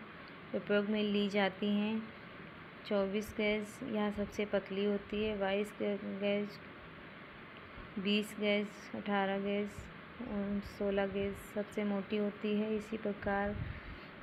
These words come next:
इंसुलिन noodles, tuberculin noodles भी होती हैं या syringe में पहले से fit होती हैं। उपयोग के आधार पर,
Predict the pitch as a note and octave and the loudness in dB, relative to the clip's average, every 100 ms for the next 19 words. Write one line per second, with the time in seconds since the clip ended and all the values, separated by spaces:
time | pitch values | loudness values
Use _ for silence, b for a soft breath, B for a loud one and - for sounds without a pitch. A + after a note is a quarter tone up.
0 | G#3+ G3+ G3 - G#3 G#3 G3+ G3+ G#3 G#3 | -2 -2 -2 0 2 4 2 2 0 0
1 | - - - - - - - - G3+ F#3+ | -4 -10 -10 -10 -10 -12 -8 -2 0 0
2 | - G#3 G#3 - G#3+ G#3 G#3+ A3 G#3+ G3+ | -2 -2 -2 -2 0 2 2 2 0 -4
3 | - - - G#3 G3 G#3 G#3 - G#3+ G#3 | -8 -8 -2 0 2 2 0 0 2 4
4 | G3 - G#3 G#3 G#3 G#3 G3+ G#3 G#3 G3+ | 2 2 2 4 4 2 2 2 2 2
5 | G3 G3+ G#3 A3 A3+ - - - G#3 G3 | 2 2 2 0 -2 -8 -4 2 4 4
6 | G3+ - G#3 G3+ G#3 G#3 G3 F#3 G3+ G3+ | 2 0 -2 0 -2 0 -2 -2 0 2
7 | G3+ G#3+ - B B B B B - G#3+ | 2 0 -6 B B B B B -4 -2
8 | F#3+ G#3 G#3 A3 G#3 G3 G3+ G3+ G3+ G3 | 2 4 4 6 6 6 4 2 0 -2